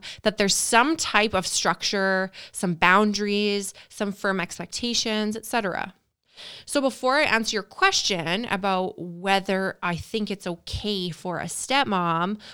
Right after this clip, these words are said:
or anyone for that matter to spank their kids, I wanna lay some groundwork as to what are par-, what types of parenting styles are there? What type of parenting style might this be? Might someone who spanks their kids be, or m-, someone who doesn't spank their kids?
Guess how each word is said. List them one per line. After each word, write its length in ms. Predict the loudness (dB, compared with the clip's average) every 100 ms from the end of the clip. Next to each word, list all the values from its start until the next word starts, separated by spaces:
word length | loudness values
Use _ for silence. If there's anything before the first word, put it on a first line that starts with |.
| -4
or 220 | 0 2
anyone 720 | 2 2 4 2 0 -4 -6 -10 _ _
for 140 | -2
that 220 | 0 0
matter 360 | -2 -4 -4 -4
to 160 | -8
spank 380 | -10 -8 -8 -8
their 80 | -12
kids, 800 | -6 0 2 2 0 -2 -12 -20 -20 -18 -4
I 80 | 0
wanna 380 | 2 4 4 2
lay 400 | 0 0 0 -2
some 720 | -2 0 0 -2 -6 -8 -12 -20 _ _
groundwork 920 | 2 4 4 2 -2 -4 -2 -4 -4 -4
as 340 | -2 -2 -6
to 260 | -8 -6 -8
what 340 | -4 0 2
are 120 | 2
par-, 360 | 0 0 0 -4 -4
what 240 | -4 -4
types 280 | -4 -6 -6
of 120 | -6
parenting 440 | -4 -4 -4 -4
styles 420 | -4 0 2 2 0
are 260 | 0 0
there? 340 | 2 0 0 -4 -10 -8
What 180 | -2 0
type 160 | 0 -4
of 140 | -4
parenting 400 | -2 -2 -4 -6
style 260 | -2 0 0
might 380 | -2 -4 -6
this 200 | -8 -8
be? 300 | -8 -6 -2
Might 300 | 0 0 -2
someone 220 | -4 -4 -4
who 100 | -4
spanks 320 | -6 -8 -8
their 120 | -12
kids 320 | -10 -12 -12
be, 300 | -12 -6 -4
or 160 | -4 -4
m-, 200 | -6 -8
someone 260 | -6 -4 -4
who 80 |
doesn't 300 | -2 -4 -4
spank 240 | -6 -6 -6
their 100 | -8
kids? 340 | -4 -4 -6